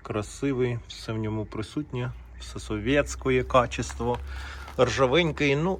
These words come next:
як є. Є ось такий блискучий, красивий, неперевірений, сразу кажу. Все крутиться, все нагнітається, все заміняється. Сітки цієї зверху немає. Тут сітка є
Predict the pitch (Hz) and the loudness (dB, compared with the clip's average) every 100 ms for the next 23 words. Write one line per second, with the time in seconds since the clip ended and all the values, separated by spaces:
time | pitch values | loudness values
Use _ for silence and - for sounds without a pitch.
0 | - 131 135 - 107 104 107 - - 113 | 0 2 2 0 -4 -2 -4 -8 -4 -2
1 | 135 196 208 - 196 185 123 123 123 120 | 2 6 6 4 2 2 4 4 4 0
2 | - - - 123 113 131 147 - - 120 | -6 -12 -10 -4 2 4 2 0 0 2
3 | 117 - 131 151 - - - - - - | 2 2 2 2 -2 -16 -18 -18 -18 -20
4 | - - 120 127 165 - - 110 113 135 | -18 -4 2 4 4 2 -4 0 2 2
5 | 170 - - - - - - - - - | 0 -4 -14 -20 -20 -20 -20 -20 -20 -20
6 | - - - - - - - - - - | -20 -20 -20 -20 -20 -20 -20 -20 -20 -20
7 | - - - 120 127 156 127 107 101 101 | -20 -20 -8 0 2 4 4 2 2 0
8 | 113 135 - 127 131 131 127 127 131 131 | 0 -2 -2 -2 0 -2 -2 -2 -2 -4
9 | - - - - - - - - - - | -8 -20 -20 -20 -20 -20 -20 -20 -20 -20
10 | - - - - - - - - - - | -20 -20 -20 -20 -20 -20 -20 -18 -14 -4
11 | 170 - 127 131 - 131 - 131 - 135 | -4 -2 -4 -2 -2 -4 -2 -4 -2 -2
12 | 127 120 107 107 101 - 135 123 113 - | 0 2 2 0 -2 2 4 4 2 -2
13 | 117 - - 117 113 110 107 113 113 127 | -6 -4 -2 0 0 -2 -4 -4 -4 -4
14 | 120 110 120 - 139 - 110 - 110 110 | -4 -4 -6 -4 -6 -6 -6 0 2 2
15 | 107 104 110 107 - 113 110 107 95 98 | -2 -4 -4 -6 -6 -4 -4 -4 -8 -10
16 | - 110 - 110 - 120 160 | -10 -8 -8 -8 -2 0 0